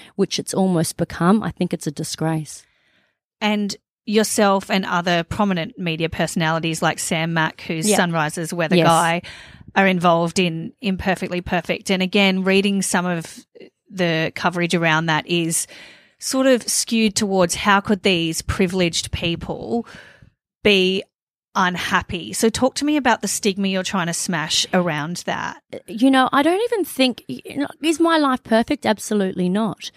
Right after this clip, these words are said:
Speaker 1: You know, I have a broken relationship with my family, my father specifically. Um, you know, I've had cancer at thirty-six years of age whilst trying to look after two children, run four businesses at the time, and my husband was in jail.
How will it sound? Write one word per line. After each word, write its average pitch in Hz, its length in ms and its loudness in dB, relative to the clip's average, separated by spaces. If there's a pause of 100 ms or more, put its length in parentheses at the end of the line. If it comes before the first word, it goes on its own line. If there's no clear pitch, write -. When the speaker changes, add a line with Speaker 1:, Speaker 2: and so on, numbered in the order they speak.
(220)
Speaker 1:
You 214 100 4
know, 202 140 6
I 190 140 6
have 180 260 2
a - 20 -6
broken 185 380 2
relationship 170 500 -2
with 160 140 -4
my 151 100 0
family, 185 480 0
my 180 140 2
father 160 260 -2
specifically. 262 720 0 (380)
Um, 165 340 4
you 208 60 2
know, 214 100 6
I've 208 100 0
had 208 180 -2
cancer 196 500 2
at 180 140 0 (180)
thirty-six - 680 -4
years 190 240 2
of 175 100 4
age 175 340 4 (100)
whilst 180 340 -4
trying 180 240 0
to 170 340 0
look 185 160 -2
after 175 240 0
two - 240 -2
children, 175 560 2
run 170 300 0 (120)
four 180 200 0
businesses 175 420 0
at - 80 0
the - 80 -8
time, 170 280 0
and 170 60 0
my 165 100 -4
husband 160 340 -4
was 156 120 -4
in 160 140 -2
jail. 175 420 2